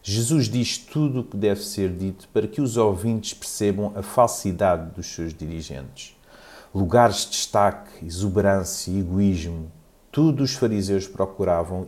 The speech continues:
e exerciam para se engrandecerem e serem beneficiados.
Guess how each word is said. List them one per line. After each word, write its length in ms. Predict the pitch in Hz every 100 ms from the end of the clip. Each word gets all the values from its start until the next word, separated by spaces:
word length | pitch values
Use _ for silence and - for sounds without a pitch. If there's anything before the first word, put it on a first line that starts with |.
| -
e 120 | 135
exerciam 680 | 113 110 - - 95 92 87
para 240 | - 92
se 180 | 87 -
engrandecerem 920 | 98 92 92 90 - - 85 80 78 78 - _ _ _
e 80 | 95
serem 340 | - 98 90
beneficiados. 960 | 82 87 85 - - 78 - - -